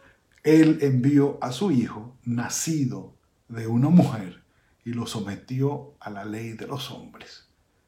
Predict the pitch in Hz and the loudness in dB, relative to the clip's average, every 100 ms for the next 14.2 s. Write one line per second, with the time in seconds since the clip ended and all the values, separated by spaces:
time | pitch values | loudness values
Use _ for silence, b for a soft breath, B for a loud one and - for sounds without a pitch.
0 | _ _ _ _ 104 101 - 107 107 104 | _ _ _ _ -12 -10 -10 -8 -8 -6
1 | 110 110 143 214 226 - 135 127 117 135 | -6 0 2 4 2 -2 0 0 -2 -4
2 | 123 _ - - - 170 180 190 - 151 | -8 _ -8 -4 0 4 4 2 -2 -4
3 | 135 117 113 - 170 175 175 160 165 165 | -4 -4 -8 -6 -2 0 2 2 2 0
4 | 165 156 - 185 _ _ b b b b | -4 -8 -10 -12 _ _ b b b b
5 | b - 127 131 123 123 147 180 185 185 | b -10 -2 0 2 2 6 8 8 6
6 | 156 147 - 156 139 175 - 143 110 92 | 2 -4 -2 -4 -4 -6 -8 -8 -10 -12
7 | - - _ B B B B - 123 139 | -20 -20 _ B B B B -10 -2 2
8 | 135 131 - - 170 185 185 - 160 156 | 2 0 0 4 6 8 6 2 2 4
9 | 156 139 123 120 120 160 175 143 131 120 | 4 4 4 4 4 4 4 4 2 0
10 | 110 - 156 156 143 131 - - _ - | -2 -10 -6 -4 -4 -6 -12 -20 _ -16
11 | - 135 110 - 135 147 151 147 156 180 | -4 -2 -2 0 0 0 -2 -4 -2 -4
12 | - 95 - - _ _ _ _ _ - | -6 -14 -18 -20 _ _ _ _ _ -8
13 | 131 143 139 143 147 147 131 208 220 214 | 2 4 4 2 -2 -2 -4 -2 -2 -2
14 | - 185 | -6 -12